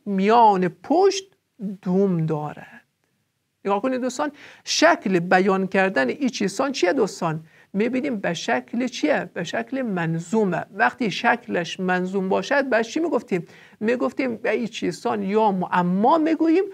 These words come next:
یا لغز یا لغز می‌گوییم. خب جوابش چه می‌شود؟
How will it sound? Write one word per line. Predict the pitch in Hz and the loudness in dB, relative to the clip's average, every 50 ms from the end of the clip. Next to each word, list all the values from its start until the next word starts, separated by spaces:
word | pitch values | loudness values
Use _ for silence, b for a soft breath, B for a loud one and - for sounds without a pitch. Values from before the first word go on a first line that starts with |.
| B B B B - | B B B B -2
یا | 196 208 220 233 247 | 2 4 4 6 6
لغز | 247 208 196 185 190 180 180 - 254 311 349 311 330 - | 4 4 2 0 0 -2 -2 0 0 0 0 0 -2 0
یا | 220 233 262 | 0 2 2
لغز | 262 226 190 180 175 180 170 180 220 240 254 233 185 180 180 | 2 0 0 0 -2 -2 0 4 4 6 6 6 4 0 -2
می‌گوییم. | 170 170 160 160 165 160 160 156 - - B B B B B B | -2 -2 -2 -4 -2 -4 -4 -4 -6 -10 B B B B B B
خب | B - 339 277 | B 2 2 4
جوابش | 214 226 285 320 403 440 392 392 320 - | 6 6 6 8 8 8 8 8 4 4
چه | - 254 | 2 2
می‌شود؟ | 220 196 190 - 202 196 190 185 190 - | 2 2 2 2 2 4 4 2 0 -4